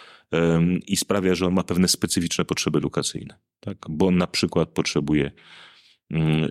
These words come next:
e, więcej uwagi, albo na przykład potrzebuje, e, wyrozumiałości dla pewnych sytuacji. Albo i na przykład zupełnie inaczej funkcjonuje w zależności od tego, czy ktoś jest w klasie, czy kogoś nie ma w klasie. Tak? Bo na przykład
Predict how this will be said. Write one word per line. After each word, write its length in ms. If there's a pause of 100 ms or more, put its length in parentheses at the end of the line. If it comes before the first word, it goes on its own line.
e, 280
więcej 340
uwagi, 360
albo 260
na 180
przykład 360
potrzebuje, 640 (920)
e, 100
wyrozumiałości 800
dla 140
pewnych 280
sytuacji. 380 (340)
Albo 200
i 160
na 120
przykład 380
zupełnie 400
inaczej 280
funkcjonuje 440
w 40
zależności 400
od 120
tego, 280 (420)
czy 120
ktoś 440
jest 220
w 40
klasie, 300
czy 100
kogoś 280
nie 60
ma 120
w 80
klasie. 340 (360)
Tak? 180 (140)
Bo 180
na 80
przykład 260